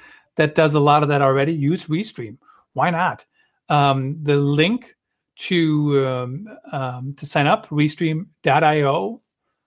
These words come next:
forward slash join forward slash C trap. Hopefully you use that. I really appreciate that. Uh, so we can see, you know, how many people came from the show. And, and if you have any thoughts, questions, send me an email. You can reach me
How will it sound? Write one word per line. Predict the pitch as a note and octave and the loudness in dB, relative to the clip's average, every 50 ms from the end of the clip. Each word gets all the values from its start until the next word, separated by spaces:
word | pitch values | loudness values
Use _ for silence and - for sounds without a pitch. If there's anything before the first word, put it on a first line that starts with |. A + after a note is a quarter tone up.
| _ _ | _ _
forward | - - E3+ E3 E3+ E3 | -2 0 2 2 2 0
slash | - - D#3+ D3 C#3+ C#3+ C#3+ - _ | -2 0 2 2 2 2 -2 -6 _
join | - - D3+ C#3+ D3 E3 F3 E3+ | -4 -2 0 0 0 -2 -4 -6
forward | - - E3 D3 D#3 D3+ D3+ | -2 0 0 0 0 -2 -4
slash | - D3+ C#3 C#3 - - | -2 -2 -2 -2 -4 -8
C | - - D3 C#3+ | -8 -6 -6 -6
trap. | C#3 - D#3 D#3 E3 G3+ - | -6 -6 -6 -6 -6 -6 -6
Hopefully | - - C#3+ D3 - E3 D#3 D3+ | -4 -4 -4 -4 -4 -4 -2 -2
you | C#3+ C#3 | -2 -2
use | C3+ C3+ C3+ C#3+ D3+ D3 | -4 -4 -4 -6 -6 -4
that. | - F3 E3+ | -4 -4 -2
I | D3+ | 0
really | C#3 C#3+ C#3+ | 0 0 0
appreciate | C3+ C3+ - D3 C#3 C#3 - E3 D3+ D3+ D3 - | 0 -2 -4 -6 -6 -4 -4 -4 -4 -4 -2 -2
that. | D#3+ D#3 D#3+ F3 E3+ - _ _ - _ _ _ _ - | 0 0 0 -2 -4 -8 _ _ -20 _ _ _ _ 0
Uh, | D#3 C#3 C#3 | 2 2 2
so | C3+ - D#3+ | 2 0 -2
we | E3 G3+ | -2 -2
can | G3 A3+ A3+ | -4 -4 -4
see, | - - B3 C#4+ A#3 D3 - | -4 -2 -2 -2 -2 -2 -2
you | C#3+ C3+ | -2 0
know, | C3 C3 D#3+ F3 | 0 0 0 0
how | D3 C#3+ | 0 0
many | D3 D#3+ D#3 | 0 0 -2
people | C#3+ D#3+ D3+ D3 C#3+ | -2 -2 -2 -4 -4
came | - D#3+ D3+ D3 | -2 -2 -2 -2
from | D3 - D3+ D3 | -2 -2 -2 -2
the | C#3+ | -2
show. | C#3 - - D#3 D3+ E3 E3 D#3+ | -2 -2 0 0 2 2 0 -2
And, | C#3 B2+ - _ _ _ _ _ _ - | -2 -4 -8 _ _ _ _ _ _ -4
and | - C#3+ D3+ | -2 -2 0
if | D3+ - | 0 0
you | F3 | 0
have | D3+ D#3 | 0 2
any | D3 C#3 C3+ | 2 0 0
thoughts, | C#3 - D#3+ D3+ D#3+ D#3 - | 2 2 2 2 2 0 -4
questions, | - - E3+ E3 D#3 - - E3+ D#3+ D#3+ D3 - - _ | -6 0 0 0 0 0 -2 -4 -4 -6 -6 -10 -14 _
send | - - F3 D#3+ E3 | -8 -2 -2 0 0
me | E3 D#3+ | 0 0
an | D3+ | 2
email. | D3+ D3+ D3+ D3+ D3 D3 D3 D3 | 2 2 2 2 4 4 4 4
You | C#3 C3+ | 4 2
can | C3+ C#3+ C3+ | 0 0 2
reach | C#3+ D3+ D3+ D3+ | 2 2 2 2
me | - D#3 D3 D3 C#3+ - | 2 2 2 2 2 -2